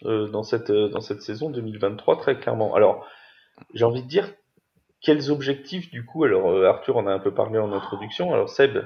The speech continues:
euh, pour cette fin de saison, sachant, sachant, et alors là, on va reprendre le calendrier parce que c'est tout à fait intéressant. Les Bengals ont le pire calendrier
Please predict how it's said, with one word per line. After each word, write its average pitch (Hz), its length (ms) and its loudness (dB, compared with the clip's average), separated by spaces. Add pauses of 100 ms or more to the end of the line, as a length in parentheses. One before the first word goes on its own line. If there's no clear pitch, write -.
euh, 95 160 -4
pour 104 180 -10
cette - 180 -2
fin 117 140 -2
de 117 60 -8
saison, 127 280 -6
sachant, 127 600 -4 (140)
sachant, - 500 -4 (180)
et - 120 -8
alors 82 200 -2
là, 98 160 2
on 87 320 -2
va 82 120 -6
reprendre 95 400 -4
le 85 80 -2
calendrier 95 500 -2
parce - 220 -6
que 87 260 -6 (320)
c'est 101 140 -14
tout 123 160 -12
à 120 80 6
fait 117 120 -4
intéressant. 104 560 -4 (340)
Les 101 60 0
Bengals 120 380 0 (220)
ont 117 260 -6
le 95 220 -4
pire 147 340 -2
calendrier 95 640 -4